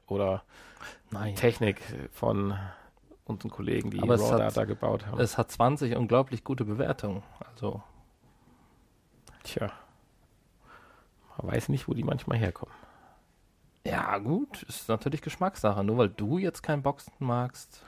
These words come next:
Speaker 2: heißt das ja
Speaker 1: Das
Speaker 2: nicht,
Speaker 1: ist
Speaker 2: dass
Speaker 1: korrekt.
Speaker 2: Und es gibt hier ganz verrückte Charaktere.
Speaker 1: Da möchte ich mich auch für entschuldigen,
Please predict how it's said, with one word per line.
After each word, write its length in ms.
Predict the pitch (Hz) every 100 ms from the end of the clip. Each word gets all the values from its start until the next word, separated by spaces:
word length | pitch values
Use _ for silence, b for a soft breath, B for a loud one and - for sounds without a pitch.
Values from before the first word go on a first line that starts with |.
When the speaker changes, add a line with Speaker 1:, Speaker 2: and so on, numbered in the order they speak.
| B B B
Speaker 2:
heißt 220 | 110 123
das 120 | 107 -
ja 60 |
Speaker 1:
Das 100 | 110
Speaker 2:
nicht, 140 | 117 120
Speaker 1:
ist 540 | - - - - -
Speaker 2:
dass 100 | -
Speaker 1:
korrekt. 420 | - 98 95 - - -
Speaker 2:
Und 140 | 117
es 100 | -
gibt 200 | - -
hier 120 | - 101
ganz 580 | 113 139 - - - -
verrückte 480 | - 117 127 - -
Charaktere. 840 | 110 104 - 120 135 135 123 123 - B B B B
Speaker 1:
Da 100 | 139
möchte 240 | 139 127 107
ich 80 |
mich 220 | 117 101 -
auch 80 |
für 120 | - 101
entschuldigen, 500 | 95 - 90 78